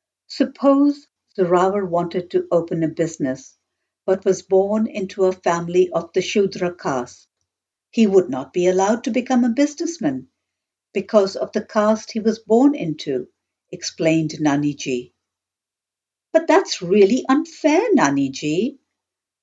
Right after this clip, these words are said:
"I like what Guruji did. I think wearing the jenehu divides people," said Zorawar. "Naniji,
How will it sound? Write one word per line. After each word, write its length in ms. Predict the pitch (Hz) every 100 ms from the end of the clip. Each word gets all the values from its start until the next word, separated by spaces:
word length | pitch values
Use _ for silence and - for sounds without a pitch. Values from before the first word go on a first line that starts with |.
| _ _ _ -
"I 140 | 247
like 340 | 247 285 453 -
what 220 | 220 160
Guruji 440 | 170 156 151 147 135
did. 360 | 143 135 - _ _ _ _ _ -
I 120 | 254
think 320 | - 247 233
wearing 800 | 160 160 170 185 208 208 226 220
the 100 | 214 -
jenehu 580 | 202 196 214 214 226 214
divides 540 | 208 196 240 311 330
people," 520 | - 160 151 - - - _ _ _
said 280 | - 175 135
Zorawar. 640 | - 143 131 131 131 117 - _ _ _ _ _ _ _ _ _ _ _ _ _
"Naniji, 720 | 247 277 240 160 143 139 151